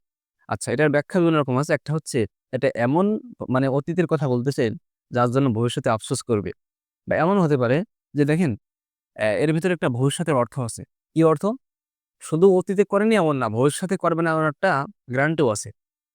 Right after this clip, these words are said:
যেমন আমরা যদি সূরা ইখলাস যাই, সূরা ইখলাসে "কুল হুয়াল্লাহু আহাদ, আল্লাহু সামাদ,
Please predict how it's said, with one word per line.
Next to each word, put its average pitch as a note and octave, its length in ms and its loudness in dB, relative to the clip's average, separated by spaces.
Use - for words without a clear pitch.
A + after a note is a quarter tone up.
যেমন D3 220 4
আমরা D#3+ 160 2
যদি D3 180 2
সূরা C#3+ 240 0
ইখলাস C3+ 320 0
যাই, A2+ 320 0
সূরা A2+ 180 2
ইখলাসে G#2+ 300 -4
"কুল D#3 200 4
হুয়াল্লাহু C#3+ 560 2
আহাদ, C3 300 -2
আল্লাহু C#3+ 380 0
সামাদ, C3+ 340 -2